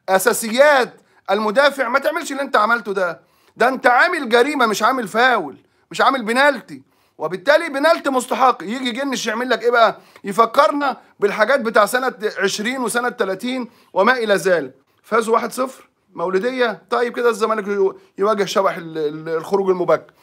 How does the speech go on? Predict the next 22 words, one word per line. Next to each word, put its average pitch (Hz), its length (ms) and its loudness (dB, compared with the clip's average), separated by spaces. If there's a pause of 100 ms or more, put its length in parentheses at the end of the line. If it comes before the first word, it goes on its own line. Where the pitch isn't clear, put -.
(140)
وهقول 214 300 2
لك 175 160 0
ازاي. 147 360 -8 (880)
يجي 247 460 2
جنش 269 420 2
يعمل 247 160 0
لك 240 100 4
ايه؟ 208 160 0 (240)
يطلع 220 340 4
بره 233 220 2
يشرب 208 300 0
ميه 190 420 2 (200)
ويتكلم 190 400 -2
مع 185 100 2
كابتن 190 260 -2
مدحت 190 220 -2
السيد 190 460 0
ويقول 202 140 0
لي: 202 60 0
"باتشيكو 190 320 -2
عامل 185 260 2
ايه؟ 190 340 6